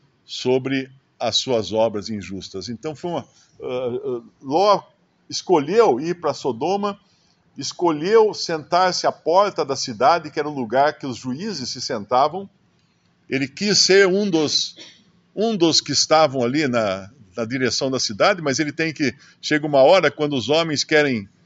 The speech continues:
ele, eh, querem tomar os anjos que estavam hospedados em sua casa pra ter relações com eles, e Ló chega ao, ao ponto absurdo de entregar suas duas filhas virgens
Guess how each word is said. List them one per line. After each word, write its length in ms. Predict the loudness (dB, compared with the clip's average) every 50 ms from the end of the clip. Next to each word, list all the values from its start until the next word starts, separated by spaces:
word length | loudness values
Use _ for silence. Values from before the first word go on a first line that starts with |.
| _ _ _ _ _
ele, 160 | -4 -2 -2 2
eh, 280 | 2 2 2 2 2
querem 360 | 0 2 2 2 2 2 -2
tomar 440 | -4 0 0 2 2 4 4 6 6
os 200 | 6 4 4 2
anjos 380 | 2 2 2 2 0 -2 -4 -6
que 80 | -6
estavam 320 | -4 0 0 2 2 0 -2
hospedados 460 | -4 -4 -4 0 2 2 2 2 0
em 60 | -4
sua 220 | -4 -2 -2 -2 0
casa 540 | 0 2 2 2 2 0 -2 -6 -8 -10 -14 _ _ _ _ _ _ _ _ _ _ _ _
pra 120 | 0 0 0
ter 200 | 2 0 0 2
relações 540 | 4 2 2 2 2 0 0 0 0 -2
com 140 | -4 -4 -2
eles, 560 | 2 2 2 0 0 -4 -4 -4 -6 -6 -10 _ _ _ _ _ _ _ _
e 120 | -2 -2 0
Ló 380 | 2 4 6 6 6 4 2 0 -4
chega 360 | -4 -2 0 0 2 2 2
ao, 220 | 2 2 -2 -6 _
ao 240 | -6 -4 -4 -4 -4
ponto 320 | -4 _ -2 -2 0 0 -2
absurdo 600 | -2 0 -2 -2 -2 -2 0 -2 0 0 -2 -2
de 100 | -2 -4
entregar 540 | -6 -2 0 2 2 4 4 4 2 2 2
suas 240 | 0 -2 -2 -2 -2
duas 260 | -4 -4 -2 -2 -4
filhas 340 | -6 -4 -4 -2 -2 -2 -4
virgens 600 | -4 -4 -2 -4 -4 -6 -8 -8 -10 -10 -10